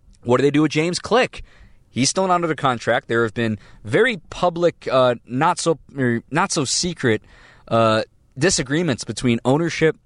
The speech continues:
and the front office that James Click came in to replace Jeff Luhnow after the sign-stealing scandal. So that's something to monitor as well moving forward. Uh, and also news from Cleveland that Terry Francona is back for another year. There were concerns that he was gonna step away due to health concerns again. Remember, he's missed time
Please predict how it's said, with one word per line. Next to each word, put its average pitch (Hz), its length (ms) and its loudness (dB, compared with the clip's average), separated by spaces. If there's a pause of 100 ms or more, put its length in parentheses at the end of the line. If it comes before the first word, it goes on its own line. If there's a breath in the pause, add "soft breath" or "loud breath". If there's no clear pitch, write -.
(120)
and 143 240 -2
the 151 40 -4
front 139 240 0
office 139 340 -2
that 113 180 -2
James 131 280 -2
Click 123 160 0
came 131 180 -4
in 123 80 2
to 113 100 -2
replace 165 480 -2
Jeff 123 260 0
Luhnow 113 520 0 (300 loud breath)
after 120 280 -2
the 101 80 -12
sign-stealing 135 600 -2
scandal. 85 420 -6
So - 160 -2
that's 147 240 0
something 113 400 -4 (320 loud breath)
to - 140 -2
monitor 113 360 2
as 98 140 -2
well 104 220 2
moving 92 240 -2
forward. 104 560 0 (340 soft breath)
Uh, 107 300 2 (500)
and 127 280 0 (300)
also 214 300 2
news 185 240 0
from 127 120 -6
Cleveland 214 520 -2 (100)
that 127 240 2
Terry 185 240 -2
Francona 156 520 -2 (160)
is 180 320 4
back 156 360 -2
for 139 180 -4
another 127 240 0
year. 98 220 0
There 104 180 2
were 147 200 2
concerns 151 420 -2
that 120 100 0
he 110 80 -2
was 120 120 0
gonna 117 120 0
step 113 300 0
away 110 200 0
due 104 120 -4
to 95 80 -4
health 113 240 0
concerns 156 400 -4
again. 143 240 -2
Remember, 101 240 0
he's 95 160 -4
missed 104 240 -2
time 107 340 0